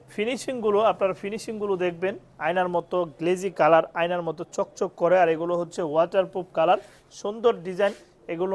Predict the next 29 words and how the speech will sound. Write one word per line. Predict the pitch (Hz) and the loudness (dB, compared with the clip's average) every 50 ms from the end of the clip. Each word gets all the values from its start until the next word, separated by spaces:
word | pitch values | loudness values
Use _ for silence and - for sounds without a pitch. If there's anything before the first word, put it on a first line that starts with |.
| 185 | 0
অনেকেই | 180 190 185 175 196 180 - 180 | 0 0 -2 -4 -4 -6 -4 -4
পছন্দ | 156 143 - - 185 175 185 175 175 | -6 -6 -6 -8 -10 -8 -8 -6 -4
করে | 185 185 170 180 | -6 -4 -2 -2
থাকেন | 170 165 185 196 180 | -2 -2 -4 -4 -6
এই | 165 151 - | -4 -2 0
কালারগুলো। | 160 165 160 165 156 165 160 190 - - - - - - - - 196 | 0 2 0 0 -2 -6 -8 -8 -8 -10 -16 -20 -20 -18 -8 -2 -2
এটা | 190 190 220 202 202 | 2 4 4 6 4
হচ্ছে | 208 202 - 233 220 - | 4 2 0 -2 0 4
খাটের | - 196 180 190 196 185 165 - | 6 4 4 4 2 -8 -8 -6
ছোট | 190 185 185 208 196 - | -4 -2 -2 -2 2 4
পাখা, | 180 175 - 175 185 240 - - - - 165 | 4 4 4 2 0 0 -2 -8 -12 -8 -8
এখানে | 156 - 180 185 185 175 | -6 -2 -2 -2 -2 -2
কিন্তু | 190 185 190 190 - - | -6 -10 -10 -10 -10 -6
তিন | 208 202 196 190 | -6 -4 -4 -4
ইঞ্চি | 185 - 208 190 196 - | -6 -4 -6 -6 -4 -4
থিকনেস | 180 165 185 185 185 - - - 190 | -6 -6 -6 -6 -8 -8 -8 -6 -2
নেওয়া, | 175 170 170 185 190 _ - | 0 0 0 -2 -2 _ -2
তারপরেই | 165 170 170 - - 185 196 208 196 226 | -2 -2 -2 -2 -2 -2 -2 -2 -2 -4
কিন্তু | 220 208 - - 214 180 | -6 -6 -2 -2 -2 -2
এই | 170 - | -2 -4
খোদাই | 180 175 175 170 165 175 | -6 -4 -4 -2 -2 -2
করা | 175 170 156 147 | -2 -2 -2 -4
ডিজাইনগুলো | 156 156 165 165 160 165 165 160 156 - | -6 -6 -6 -6 -6 -6 -8 -8 -8 -8
ফোটানো | 175 160 175 - 165 165 156 | -8 -6 -6 -6 -6 -8 -10
হয়েছে। | 165 165 160 - - 320 - _ _ - - - 180 | -10 -12 -12 -12 -14 -18 -18 _ _ -20 -14 -8 -6
উনি | 196 254 - - | -4 -4 0 4
সম্পূর্ণ | 247 247 233 202 233 247 247 254 247 220 | 4 4 4 4 0 0 0 0 2 2
ন্যাচারাল | 214 208 - 240 233 233 226 214 214 | 2 2 4 4 4 4 4 4 6
কালার | 196 202 208 208 | 6 6 6 4